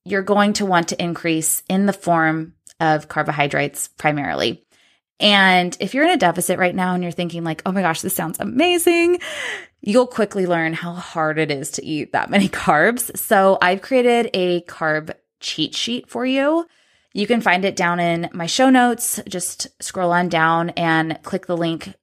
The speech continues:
for the show notes of this episode, and then you'll find the link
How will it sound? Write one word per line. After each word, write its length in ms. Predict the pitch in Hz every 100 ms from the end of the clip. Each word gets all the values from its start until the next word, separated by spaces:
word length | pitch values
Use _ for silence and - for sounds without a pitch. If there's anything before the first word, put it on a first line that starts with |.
| _
for 320 | 185 170 160
the 160 | 165
show 200 | 160 -
notes 260 | 156 156 156
of 100 | 151
this 180 | 160 160
episode, 640 | 151 165 - 214 233 254 254
and 220 | 185 180
then 200 | 170 165
you'll 340 | 165 160 156
find 300 | - 165 156
the 80 | 156
link 340 | 151 147 143